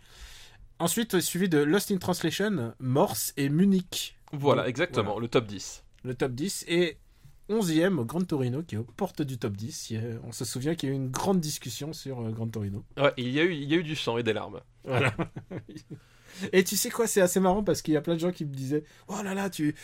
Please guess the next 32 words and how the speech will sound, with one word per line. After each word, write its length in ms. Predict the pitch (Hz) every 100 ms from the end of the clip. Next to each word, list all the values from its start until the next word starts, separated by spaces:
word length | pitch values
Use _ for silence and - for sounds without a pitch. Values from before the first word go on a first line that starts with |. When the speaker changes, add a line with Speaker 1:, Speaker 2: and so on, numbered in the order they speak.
| -
Speaker 1:
tu 100 | -
l'as 120 | 175 165
pas 140 | 180
laissé 260 | 170 170 175
parler. » 280 | 170 185 151
Alors, 220 | 131 107 - -
c'est 180 | -
pas 160 | 123 170
po-, 100 | 180
d'abord, 340 | 139 151 143 139
il 60 |
y 40 | 127
a 60 |
un 40 | 135
truc, 220 | - 190
c'est 140 | 127
qu'on 120 | - 113
se 80 |
voit 200 | 120 135
pas, 100 | 131
hein, 200 | 101 101
quand 180 | 107 104
on 80 | 117
enregistre, 360 | 113 120 170 135
donc 220 | 135 127
je 120 | 110
peux 80 | 123
pas 160 | 151 147
savoir 320 | 143 131 110
quand 80 | 123
il 160 | 120
parle. 240 | - 135